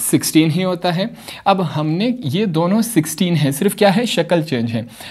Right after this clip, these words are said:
हमने इसको इस फॉर्म में क्यों लिखा, ताकि हमारा जो सवाल है वो सॉल्व हो सके। अब यहाँ पर देखिए मैं लिखूँगा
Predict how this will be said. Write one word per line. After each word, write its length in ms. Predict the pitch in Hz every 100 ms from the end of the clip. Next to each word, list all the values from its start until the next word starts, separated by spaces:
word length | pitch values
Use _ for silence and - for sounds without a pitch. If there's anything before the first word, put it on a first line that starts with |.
| -
हमने 220 | 147 175
इसको 280 | 196 190 196
इस 120 | 190
फॉर्म 180 | 190 190
में 100 | 196
क्यों 160 | 190 202
लिखा, 200 | 202 214
ताकि 300 | 190 160 196
हमारा 380 | 160 135 135 180
जो 120 | 208
सवाल 380 | 202 131 113 156
है 120 | 165
वो 140 | 226 247
सॉल्व 300 | 240 196 127
हो 140 | 131
सके। 300 | 117 110 107 104 - _ _ _ _ - - - - -
अब 120 | 139
यहाँ 240 | 139 156 190
पर 120 | 185
देखिए 260 | 180 185
मैं 140 | 185 170
लिखूँगा 440 | 160 160 160 202